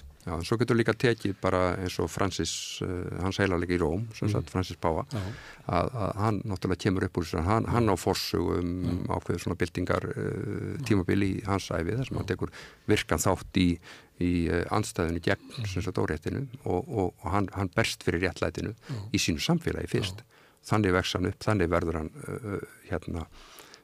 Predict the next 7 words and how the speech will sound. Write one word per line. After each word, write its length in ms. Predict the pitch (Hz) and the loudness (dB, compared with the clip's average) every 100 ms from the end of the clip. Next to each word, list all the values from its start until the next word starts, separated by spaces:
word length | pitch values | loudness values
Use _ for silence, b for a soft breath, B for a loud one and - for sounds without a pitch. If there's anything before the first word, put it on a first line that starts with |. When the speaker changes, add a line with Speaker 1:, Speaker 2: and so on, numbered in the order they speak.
| _ | _
Speaker 1:
mikill 260 | 95 - - | 0 0 0
andasmaður. 560 | 90 95 - 151 87 - | 0 0 0 0 -2 -4
Speaker 2:
Já, 140 | 139 95 90 - - | -6 -6 -12 -14 -2
og 260 | 123 110 | 0 2
ávarpar 600 | 113 135 120 113 113 117 | 4 4 6 2 0 -2
heimsbyggðina 880 | 110 127 - 123 104 104 104 104 110 | 2 2 2 2 2 0 -2 -2 -2
á 300 | 107 104 107 | -2 -2 -4